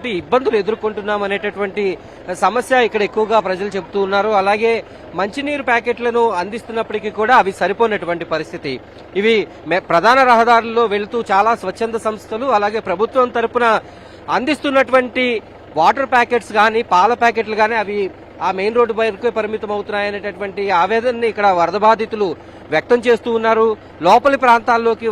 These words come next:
వాహనాలు వెళ్ళేటటువంటి పరిస్థితి లేదు. అలాగే వాలంటీర్‌గా పనిచేసేటటువంటి వాళ్ళు కూడా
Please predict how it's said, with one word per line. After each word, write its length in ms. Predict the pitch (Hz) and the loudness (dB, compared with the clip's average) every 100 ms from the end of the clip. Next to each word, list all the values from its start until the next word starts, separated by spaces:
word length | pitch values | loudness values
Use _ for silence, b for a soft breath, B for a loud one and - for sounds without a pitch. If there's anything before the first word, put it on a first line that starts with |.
| 185 | 2
వాహనాలు 400 | 180 220 233 226 | 2 2 0 2
వెళ్ళేటటువంటి 560 | 220 220 220 220 214 214 202 | 0 -2 -4 -4 -6 -4 -4
పరిస్థితి 320 | 208 233 220 214 | -4 -6 -4 -2
లేదు. 160 | 220 269 202 | 0 0 0
అలాగే 240 | 220 226 185 | 0 -2 -2
వాలంటీర్‌గా 500 | 175 233 254 262 262 247 | 0 0 0 -2 0 0
పనిచేసేటటువంటి 680 | 226 214 208 202 208 214 202 | -2 -2 -4 -6 -6 -4 0
వాళ్ళు 180 | 202 208 214 | 0 0 2
కూడా 160 | 220 | 4